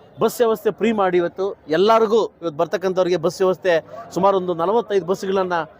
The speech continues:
ಹತ್ತು ನಿಮಿಷಕ್ಕೆ ಒಂದು, ಹತ್ತು ನಿಮಿಷಕ್ಕೆ ಒಂದು ಸರಿ ಬಸ್ಗಳನ್ನ ಫ್ರೀ ಮಾಡಿ ಒಂದು ವ್ಯವಸ್ಥೆನ ಮಾಡಿಕೊಟ್ಟಿದ್ವಿ. ಒಬ್ಬ ಶಾಸಕನಾಗಿ, ವಿದ್ಯಾವಂತ ಶಾಸಕನಾಗಿ ನಾನೇ ಜನಕ್ಕೆ ತೊಂದರೆ ಕೊಟ್ಟರೆ ಇದು ನಾನು ಯಾವ ಶಾಸಕನಾಗ್ತೀನಿ ನನಗೆ ಗೊತ್ತಿಲ್ಲ. So ಅದರಿಂದ ನಾನೇ ಈ ತೀರ್ಮಾನಗಳನ್ನು ಎಲ್ಲರನ್ನೂ ಒಪ್ಪಿಸಿ ತೀರ್ಮಾನ ತಗೊಂಡು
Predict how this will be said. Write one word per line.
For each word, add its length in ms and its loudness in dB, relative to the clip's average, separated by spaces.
ಹತ್ತು 160 -2
ನಿಮಿಷಕ್ಕೆ 260 -2
ಒಂದು, 140 0
ಹತ್ತು 140 -2
ನಿಮಿಷಕ್ಕೆ 320 -4
ಒಂದು 120 -2
ಸರಿ 140 -2
ಬಸ್ಗಳನ್ನ 380 0
ಫ್ರೀ 200 0
ಮಾಡಿ 340 0
ಒಂದು 100 0
ವ್ಯವಸ್ಥೆನ 400 2
ಮಾಡಿಕೊಟ್ಟಿದ್ವಿ. 640 -2
ಒಬ್ಬ 100 -2
ಶಾಸಕನಾಗಿ, 760 0
ವಿದ್ಯಾವಂತ 500 0
ಶಾಸಕನಾಗಿ 800 0
ನಾನೇ 260 2
ಜನಕ್ಕೆ 300 -2
ತೊಂದರೆ 240 0
ಕೊಟ್ಟರೆ 460 0
ಇದು 120 -4
ನಾನು 160 2
ಯಾವ 160 4
ಶಾಸಕನಾಗ್ತೀನಿ 580 -4
ನನಗೆ 160 0
ಗೊತ್ತಿಲ್ಲ. 340 -4
So 80 4
ಅದರಿಂದ 320 0
ನಾನೇ 240 2
ಈ 80 4
ತೀರ್ಮಾನಗಳನ್ನು 600 0
ಎಲ್ಲರನ್ನೂ 300 0
ಒಪ್ಪಿಸಿ 320 -4
ತೀರ್ಮಾನ 320 0
ತಗೊಂಡು 500 -2